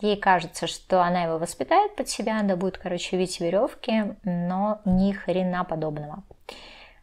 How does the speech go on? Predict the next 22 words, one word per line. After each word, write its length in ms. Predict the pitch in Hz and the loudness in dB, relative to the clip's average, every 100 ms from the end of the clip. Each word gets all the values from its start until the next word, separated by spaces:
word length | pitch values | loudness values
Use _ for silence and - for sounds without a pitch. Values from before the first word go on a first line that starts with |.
| - | -8
Вот. 480 | 165 165 160 156 - - | -6 -4 -4 -6 -8 0
Он, 340 | 196 233 247 - | 2 4 0 -2
а, 400 | 180 180 170 175 - - - _ - - _ - - _ _ _ - - | -2 -2 -2 -4 -10 -20 -20 _ -20 -20 _ -20 -20 _ _ _ -20 -8
как 180 | 185 - | -6 -2
только 260 | 220 214 | -2 -2
понимает, 440 | - 196 202 196 170 | -2 2 4 2 0
что 160 | - | -4
женщина 460 | 170 180 175 170 165 | -2 -2 -2 -4 -4
начинает 460 | 170 190 175 165 | -4 -2 -2 -4
им 80 | 175 | -4
манипулировать, 760 | 170 175 185 226 285 320 196 202 | 0 0 0 -2 0 2 0 -2
очень 240 | 196 190 | -4 -2
резко 500 | 180 220 - - 196 | -2 -2 -6 -6 -4
сливается. 1200 | 196 - 170 190 220 175 185 190 185 - 170 170 170 - - - - _ - - - _ _ _ _ _ _ _ - - - - | -4 -6 -4 -2 -2 -4 -6 -8 -10 -10 -10 -10 -12 -20 -20 -20 -20 _ -20 -20 -20 _ _ _ _ _ _ _ -20 -20 -20 -20
Как 220 | - 180 | -6 -2
же, 140 | 180 - | 0 -2
как 200 | - - | -4 -4
только 200 | 196 170 | -2 0
женщина 440 | 190 175 - 170 | 0 0 -2 -4
чувствует, 440 | 170 180 - 165 156 | -4 -6 -6 -6 -6
что 160 | - | -6
она 260 | 170 165 | -6 -6